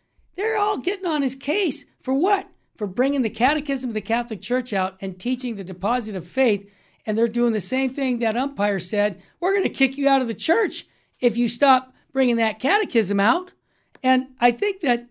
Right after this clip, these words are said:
this is what we're up against. And now we can either get mad, we can, but, or we can pray and make reparation. And out of charity, Dan, charity,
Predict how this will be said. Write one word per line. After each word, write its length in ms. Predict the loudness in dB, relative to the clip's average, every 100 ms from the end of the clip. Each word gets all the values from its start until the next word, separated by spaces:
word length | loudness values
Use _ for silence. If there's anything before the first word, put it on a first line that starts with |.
| -6
this 260 | -4 -4
is 140 | -4 0
what 280 | 2 2 -2 _
we're 160 | -2 -2
up 160 | -2
against. 340 | -4 -2 -4 -4
And 100 | -4
now 300 | -2 -2 -4 -8
we 140 | -4 -2
can 120 | -2
either 200 | 0 -2
get 260 | -2 -4
mad, 420 | -2 -2 -2 -4 -8 _ _ -10
we 100 | -8
can, 120 | -8
but, 200 | -12 -12 -6
or 80 |
we 120 | -4 -4
can 180 | -8
pray 520 | -8 -2 0 0 -4 -10 _ _ _
and 140 | -8 -6
make 200 | -4 0
reparation. 800 | -2 0 -2 0 -2 -4 -6 -8 _ _
And 200 | -4 -4 -2
out 160 | -2
of 100 | -2
charity, 680 | -4 -2 0 0 0 -2 -10 -16 _
Dan, 280 | -4 -4 -4
charity, 640 | -4 -2 0 0 -2 -6